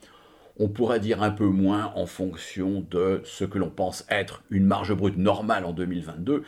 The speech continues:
mais en fait, il y a une baisse clairement de la marge brute. Alors ça, c'est pour les coûts directs. Quand on prend les coûts indirects, vous avez la R et D, qui, comme vous le savez, est un coût de revient qui est un véritable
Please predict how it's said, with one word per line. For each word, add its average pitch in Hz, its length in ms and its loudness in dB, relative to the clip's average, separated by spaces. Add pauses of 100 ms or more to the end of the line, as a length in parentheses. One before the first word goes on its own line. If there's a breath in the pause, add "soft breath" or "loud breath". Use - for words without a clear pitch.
(260 loud breath)
mais 101 80 0
en 101 80 -2
fait, 165 240 0
il 85 60 -4
y 80 60 -2
a 82 40 2
une 92 100 2
baisse 78 460 -2 (120)
clairement 92 680 -2
de 90 80 -4
la 80 140 -6
marge 80 340 -10
brute. - 340 -18 (880 loud breath)
Alors 98 200 2
ça, 220 140 6
c'est 208 140 -2
pour 92 160 0
les 92 100 0
coûts 185 140 -4
directs. 87 400 2
Quand - 180 0
on 175 100 0
prend 233 140 0
les 175 120 2
coûts 123 180 0
indirects, 117 480 2
vous 110 140 -2
avez 85 240 0
la 76 200 -6
R 82 80 -6
et 120 80 -2
D, 151 180 2
qui, 92 120 -10
comme 80 160 -8
vous 76 80 -12
le 80 60 -10
savez, 92 320 -8
est 82 120 -10
un - 60 -12
coût - 160 -12
de 82 80 -8
revient 82 360 -10
qui 78 100 -18
est - 100 -14
un 76 80 -10
véritable 73 520 -8